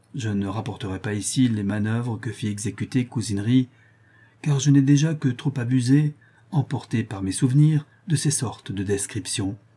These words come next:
Je me contenterai seulement de mentionner qu'une heure plus tard, il était de toute évidence pour nous que le navire qui nous poursuivait non seulement nous était de beaucoup supérieur sous le rapport de la force, mais encore aussi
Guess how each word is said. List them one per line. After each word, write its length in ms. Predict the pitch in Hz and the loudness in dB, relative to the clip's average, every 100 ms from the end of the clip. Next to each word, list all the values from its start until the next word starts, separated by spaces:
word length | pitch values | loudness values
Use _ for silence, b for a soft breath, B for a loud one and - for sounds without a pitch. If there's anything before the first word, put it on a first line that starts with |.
| _ _ _ - | _ _ _ -8
Je 160 | 123 | -2
me 160 | 117 107 | -2 -2
contenterai 560 | - 131 113 98 - 95 | -2 -2 -2 -8 -8 -6
seulement 460 | - 127 113 117 | -2 0 0 0
de 80 | 107 | -2
mentionner 580 | 101 110 - 120 139 143 B B B | -4 -6 0 4 4 4 B B B
qu'une 220 | - 143 | 6 6
heure 100 | 113 | 6
plus 160 | - 110 | -2 -6
tard, 380 | 107 117 123 - b b b | -4 -2 -4 -8 b b b
il 160 | 143 | 4
était 260 | 131 - 113 | 4 4 -4
de 140 | 101 | -4
toute 240 | 98 190 147 | -4 -2 2
évidence 420 | 123 113 117 117 | 2 2 0 -2
pour 220 | - 104 | -4 0
nous 180 | 113 139 | 4 4
que 140 | 135 | 4
le 80 | 104 | 0
navire 400 | 104 123 131 110 | 0 2 2 0
qui 100 | - | -4
nous 120 | 101 | -6
poursuivait 580 | 95 147 - 135 117 117 b b b | -2 -4 0 2 2 -2 b b b
non 120 | 180 160 | 2 2
seulement 460 | 151 135 131 107 - - | 4 4 4 0 -6 -4
nous 160 | 131 127 | 2 4
était 280 | 143 131 | 4 2
de 140 | 101 110 | -4 -4
beaucoup 360 | 104 143 113 | -4 -4 -4
supérieur 640 | 98 - 113 107 107 101 92 | -6 -6 -4 -2 -2 -4 -6
sous 160 | - | -6
le 80 | 101 | -4
rapport 380 | 101 131 143 113 | -4 -4 -2 -2
de 100 | 95 | -2
la 140 | 95 | -8
force, 420 | 113 165 147 - - b b b - | -6 -6 -4 -8 -12 b b b 4
mais 120 | 151 | 6
encore 320 | 139 185 180 | 6 4 -2
aussi 320 | 151 - 175 | -2 -2 -4